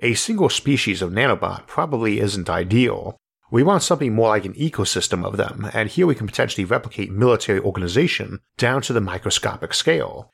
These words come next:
same as we have mixed force strategies for deploying tanks, infantry, artillery, carriers, logistical support, supply chains, and so on.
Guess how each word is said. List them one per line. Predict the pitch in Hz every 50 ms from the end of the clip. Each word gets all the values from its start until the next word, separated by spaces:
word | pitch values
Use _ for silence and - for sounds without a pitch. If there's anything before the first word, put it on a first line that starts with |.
| _
same | _ - - 123 120 117
as | 110 107
we | 113 104
have | 104 104 98 95 101
mixed | 107 117 - - -
force | - - 139 120 -
strategies | - - - 98 92 90 - - 104 101 -
for | - - 98
deploying | - - - 98 95 92 90 -
tanks, | - - 101 85 95 120 117 - - - _
infantry, | 143 160 151 - 120 95 - - 104 98
artillery, | 92 90 - - - - - 110 95 - 120 117 -
carriers, | - - 151 127 98 90 98 - 123 123 - - _
logistical | 147 170 165 - 208 - - 113 107 98
support, | - - - 92 - - 110 -
supply | - - - 127 127 120 98
chains, | - - 95 90 98 98 - -
and | 87 -
so | - 170 160 127 92
on. | - - - - - 107